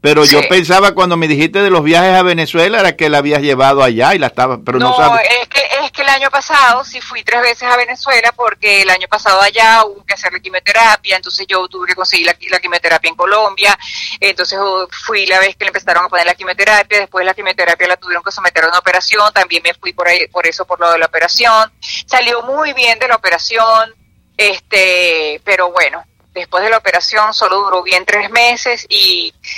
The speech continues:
Speaker 2: eso tuvo una reacción muy, muy agresiva. Tú sabes que el cáncer es una enfermedad,
Speaker 1: Sí.
Speaker 2: sobre todo los cánceres gástricos son unas enfermedades muy complejas, muy duras y,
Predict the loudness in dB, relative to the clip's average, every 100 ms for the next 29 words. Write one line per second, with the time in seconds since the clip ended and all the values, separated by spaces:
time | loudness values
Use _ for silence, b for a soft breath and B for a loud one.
0 | B B -6 -2 0 -2 -4 -6 -6 -6
1 | -8 -8 -6 0 2 4 2 0 -2 -2
2 | 0 -2 -4 -2 0 2 0 0 -4 -10
3 | _ -4 -2 0 2 2 2 2 2 0
4 | -2 0 0 0 -2 -2 -2 -2 -2 -2
5 | 0 2 0 0 0 0 -2 -4 -4 -2
6 | 0 2 2 2 -2 -2 0 0 0 0
7 | 0 -2 -2 2 0 0 -8 -6 -4 -6
8 | -8 -2 -2 -2 -2 0 2 0 -2 -8
9 | -6 -8 -4 0 0 0 -2 -6 -6 -4
10 | -2 -4 -8